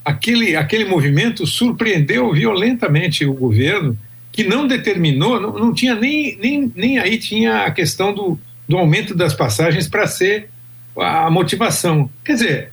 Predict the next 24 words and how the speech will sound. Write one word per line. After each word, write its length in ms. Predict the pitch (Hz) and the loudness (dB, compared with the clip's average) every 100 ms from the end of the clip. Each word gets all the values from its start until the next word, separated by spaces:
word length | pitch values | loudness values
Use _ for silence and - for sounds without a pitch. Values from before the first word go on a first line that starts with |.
| _ - | _ -2
talvez 300 | 196 285 269 | 2 2 2
houvesse 600 | 180 135 160 156 - 123 | 2 2 0 0 -2 -2
naquele 340 | 123 147 135 | -2 -2 -2
momento 340 | 127 123 123 | 2 2 0
na 80 | 123 | -2
sociedade 480 | 107 107 117 113 110 | -2 -2 -4 -2 -2
brasileira 600 | 110 104 104 147 175 - - - - - | 0 2 4 2 0 -4 -12 -20 -14 -2
uma 160 | 175 226 | 0 2
insatisfação 840 | 151 202 147 - 135 107 170 156 | 0 -2 -2 -2 0 0 0 2
generalizada 1000 | 143 143 131 113 104 101 160 185 120 110 _ - _ _ _ - | 2 0 0 0 0 0 0 -2 -4 -8 _ -20 _ _ _ -4
que 80 | |
de 80 | 233 | -2
alguma 340 | 220 220 190 147 | 0 2 0 0
forma 360 | 175 208 214 - | 0 0 -2 -4
explodiu, 680 | 160 - 240 220 135 226 117 101 | -6 -2 0 2 2 0 0 -2
né? 140 | - - - - - - - | -4 -10 -20 -20 -20 -20 -8
Ah, 280 | 127 139 139 | -4 -2 0
o 60 | 151 | 0
entendimento 560 | 165 165 156 196 196 | 2 0 0 0 -2
do 220 | 143 131 - | -2 -2 -2
presidente 400 | 151 123 139 - | -2 0 0 0
Lula, 360 | 117 175 156 107 | 0 2 2 0
por 100 | 107 | 0
exemplo, 400 | 104 135 190 - | 2 2 0 -6